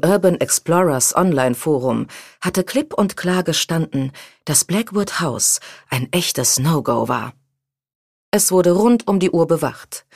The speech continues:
und war mit Stacheldraht und sonst was gesichert, um Besucher abzuschrecken.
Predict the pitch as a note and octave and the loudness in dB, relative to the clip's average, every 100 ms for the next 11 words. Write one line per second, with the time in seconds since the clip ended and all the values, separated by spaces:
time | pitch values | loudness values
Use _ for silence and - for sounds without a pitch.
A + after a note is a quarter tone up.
0 | - - D#3 D#3 C#3+ C#3 - G3 F#3+ C3+ | -20 -8 -2 0 2 2 0 -2 -2 -4
1 | B2+ B2+ C3 - B2 F3 F3 - - - | -2 -4 -4 -4 0 2 2 0 -2 -2
2 | D3 B2+ D#3 - A#2+ - - C#3 C3 C3+ | 0 0 -2 -4 -6 -8 -8 -4 -2 0
3 | F3 - B2+ D3+ - B2+ - C3 - D#3 | 0 0 -4 -2 -2 -2 -2 -4 -6 -8